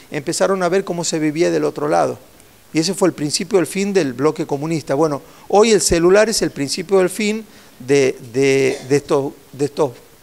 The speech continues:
proyectos políticos de desigualdad. Y, y explotó por el país menos pensado. Yo habría pensado Perú, bueno, Ecuador pasó finalmente, o Colombia, donde hay mucha desigualdad.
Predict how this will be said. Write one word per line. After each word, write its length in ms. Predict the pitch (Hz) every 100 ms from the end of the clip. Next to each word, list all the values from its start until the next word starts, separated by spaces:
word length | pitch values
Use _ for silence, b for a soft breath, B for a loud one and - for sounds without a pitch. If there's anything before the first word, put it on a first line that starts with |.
| -
proyectos 480 | 151 143 185 170 185
políticos 640 | 185 185 185 220 226 220 B B B B
de 280 | - 117 139
desigualdad. 680 | 127 127 143 127 135 202 175 - - - - - - - - - b b -
Y, 220 | 202 185 -
y 220 | - 165 170
explotó 420 | 165 196 196 247
por 160 | 254
el 160 | 220 151
país 400 | 131 123 165 170
menos 240 | 185 175
pensado. 460 | - 165 277 262 156
Yo 260 | - 185 196
habría 260 | 165 165
pensado 480 | 156 127 151 127 123 -
Perú, 580 | - 131 175 208 175 160 -
bueno, 180 | 143 127
Ecuador 440 | - 143 160 165
pasó 440 | 147 135 147 131
finalmente, 760 | 123 - 131 131 139 208 190 156
o 60 | 127
Colombia, 640 | 143 160 208 180 165 170 B B
donde 340 | 151 135 139 -
hay 160 | 123
mucha 260 | 120 180 165
desigualdad. 580 | 143 - 120 147 220